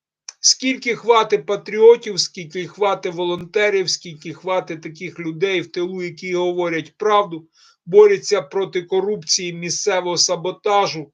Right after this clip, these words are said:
продажних чиновників, продажних депутатів, продажних силовиків. Якщо ми ще вистоїмо рік-два,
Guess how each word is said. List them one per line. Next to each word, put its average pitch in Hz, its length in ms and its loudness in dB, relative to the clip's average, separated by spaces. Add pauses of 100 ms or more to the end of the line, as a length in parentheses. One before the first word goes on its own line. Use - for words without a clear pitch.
(360)
продажних 185 680 0
чиновників, 190 840 -6
продажних 170 640 -4
депутатів, 160 840 -6
продажних 160 640 -4
силовиків. 151 760 -10 (2250)
Якщо 214 560 4
ми 208 340 -2
ще 175 320 -2
вистоїмо 196 920 -2
рік-два, 175 800 -2